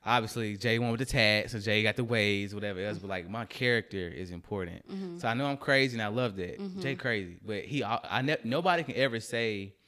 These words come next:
Speaker 1: I'm not giving it to him real. Like, I've
Speaker 2: Mm-hmm.
Speaker 1: lost a bunch of friendships because, my, "Hey, bro, I'm going here, and you're not on that level with me. You either
Speaker 2: Mm-hmm.
Speaker 1: gonna come with me or not."
Speaker 2: Mm-hmm.
Speaker 1: Or I've had people tell me, "Yeah, yeah, you know,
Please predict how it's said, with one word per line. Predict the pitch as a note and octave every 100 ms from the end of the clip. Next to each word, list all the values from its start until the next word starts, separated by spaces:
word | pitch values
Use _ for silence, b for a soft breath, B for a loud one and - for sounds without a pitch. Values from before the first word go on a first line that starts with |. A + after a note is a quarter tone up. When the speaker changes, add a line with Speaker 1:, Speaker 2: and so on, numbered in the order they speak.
| b b b _
Speaker 1:
I'm | - A#2
not | G#2
giving | G#2+ G#2 G2
it |
to | -
him | G#2 F2
real. | F2+ F2+ D#2+ -
Like, | G2+ G2
I've | A#2
Speaker 2:
Mm-hmm. | A#2
Speaker 1:
lost | G#2 G2
a | F2
bunch | G2+ A2
of | A#2+
friendships | A#2+ A2 - G2 F#2
because, | - F#2 F#2 F2+
my, | D#2
"Hey, | G#2
bro, | F#2+ F#2 F2+ - b b b b -
I'm | A2+
going | A#2+ B2+ A2
here, | A#2 A2 G2
and | F#2+
you're | G2
not | G#2 F2
on | F#2+ F2+
that | E2+ -
level | F2+ E2+ E2+
with | F2 -
me. | E2
You | F2
either | F#2+
Speaker 2:
Mm-hmm. | F#2+
Speaker 1:
gonna | E2+
come | F2 G#2
with | G2
me | F#2
or | E2+
not." | - - -
Speaker 2:
Mm-hmm. | G3 F#3 F3+ F3 -
Speaker 1:
Or | G#2 G#2 G2 F#2+ F#2 F#2 F#2 _ _ _ _ _ _ _ -
I've | F#2
had | A2 G2+
people | G#2 F#2 -
tell | G#2+ G2
me, | G2
"Yeah, | G#2 G#2 F#2+
yeah, | A2+ D#3 D#3+ D#3+ D#3 D3+
you | D3+
know, | C#3 C3+ C3 B2+